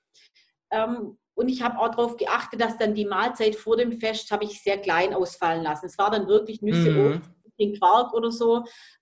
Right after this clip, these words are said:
Speaker 1: ähm, weil ich wusste, dann kann ich abends ohne eine Sekunde drüber nachzudenken, darf ich jetzt zweimal Tiramisu essen oder so,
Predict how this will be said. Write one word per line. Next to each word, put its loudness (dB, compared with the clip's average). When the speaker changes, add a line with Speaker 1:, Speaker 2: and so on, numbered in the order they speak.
Speaker 1:
ähm, 0
weil 8
ich 2
wusste, 0
dann 0
kann 0
ich -6
abends 0
ohne 0
eine 2
Sekunde -4
drüber -4
nachzudenken, -4
darf 0
ich -12
jetzt -8
zweimal 0
Tiramisu -2
essen -4
oder -4
so, -2